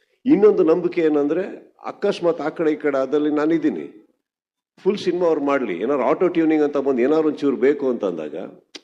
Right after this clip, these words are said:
ಆ ಒಂದು, ಇವಾಗ ಸಪೋಸ್ ನಾನು ಹೇಳಿದ್ನಲ್ಲ ಸರ್, ಒಂದು ಗಿಟಾರ್ ಅನ್ನೋ ವೆ-, ಇನ್‌ಸ್ಟ್ರುಮೆಂಟ್ ಅವ್ರು ಬಾರಿಸ್ತಾ ಇದ್ದಾರೆ ಅಂದ್ರೆ, ಎಲ್ಲೋ ಒಂದು ಚಿಕ್ಕ ಶ್ರುತಿ ಆ ಕಡೆ ಈ ಕಡೆ ಆದ್ರೆ ಒಂದು ಚೂರು ಟ್ಯೂನ್ ಅಪ್ ಮಾಡಕ್ ಬರುತ್ತೆ ನನಗೆ.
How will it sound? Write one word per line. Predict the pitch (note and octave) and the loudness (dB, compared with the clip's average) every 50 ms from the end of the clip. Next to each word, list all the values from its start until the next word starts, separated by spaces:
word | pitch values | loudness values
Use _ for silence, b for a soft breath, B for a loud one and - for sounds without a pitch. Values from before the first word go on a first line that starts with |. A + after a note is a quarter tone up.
| _ _ - | _ _ -6
ಆ | - B2 B2+ | -4 -2 -2
ಒಂದು, | B2+ C3 C3+ C3 B2 B2 | 0 0 0 2 2 2
ಇವಾಗ | C3 B2 B2+ B2 A#2 | 2 2 0 0 0
ಸಪೋಸ್ | A#2 A#2+ B2+ A#2+ C#3 D3 C#3 A#2+ | -2 -2 -4 -2 -2 -2 -2 -2
ನಾನು | A#2+ A2 | -2 -2
ಹೇಳಿದ್ನಲ್ಲ | A2 B2+ B2+ A#2+ G#2+ G2 F#2 | 0 0 0 0 -2 -2 -4
ಸರ್, | F2 F#2+ G#2+ G#2 | -4 -4 -4 -4
ಒಂದು | G#2 G2+ F#2+ - | -4 -4 -6 -6
ಗಿಟಾರ್ | - A#2 - D3 C3+ C3 | -8 -4 -2 -2 0 0
ಅನ್ನೋ | C3+ B2 B2 A#2 | 0 0 0 0
ವೆ-, | G#2 G#2+ G#2 - F#2 G#2 - | 0 -2 -2 -2 -4 -4 -4
ಇನ್‌ಸ್ಟ್ರುಮೆಂಟ್ | A#2 A#2 A#2 - - B2+ B2 A#2+ A2 | -4 -6 -8 -6 -6 -2 -2 0 0
ಅವ್ರು | G#2+ G2+ E2 E2 | 0 -2 -2 -2
ಬಾರಿಸ್ತಾ | G2+ A2+ B2 B2 - B2 | -2 -4 -4 -4 -4 -6
ಇದ್ದಾರೆ | G#2 F#2+ G2 E2+ | -4 -4 -4 -6
ಅಂದ್ರೆ, | E2+ D#2 E2 F2+ G#2 - - _ - _ _ - | -6 -8 -8 -10 -10 -12 -14 _ -20 _ _ -2
ಎಲ್ಲೋ | G#2 B2 D#3 F#3 | 0 2 2 4
ಒಂದು | F3 E3 - - | 2 2 0 -2
ಚಿಕ್ಕ | - D#3 - - F#3 | -4 -4 -2 0 0
ಶ್ರುತಿ | F3+ F3+ - D3+ - F3 D3+ | 0 0 -2 -4 -2 -2 -2
ಆ | C3 C#3 | -2 -2
ಕಡೆ | C#3 - D3 C#3+ | -4 -2 -2 -2
ಈ | C#3 | -2
ಕಡೆ | C#3 C#3+ C3+ C3 | -2 -2 -2 -2
ಆದ್ರೆ | B2 A#2+ B2 C3 | -2 -2 -2 -2
ಒಂದು | C3 C3 B2 B2+ | -2 -2 -2 -4
ಚೂರು | B2+ - - D#3+ D#3+ C#3 | -6 -2 -2 -2 -2 -2
ಟ್ಯೂನ್ | - - D#3+ D#3 D3+ | -2 -2 0 0 0
ಅಪ್ | D3 D3 D3 | 0 -2 -2
ಮಾಡಕ್ | C3+ C3 B2 A#2+ F#2+ | -4 -2 -2 -2 -2
ಬರುತ್ತೆ | F#2+ F#2+ F#2 - - D#2 | -2 -4 -4 -4 -6 -10
ನನಗೆ. | C#2+ C2 B1+ B1+ - _ _ _ | -10 -10 -12 -16 -18 _ _ _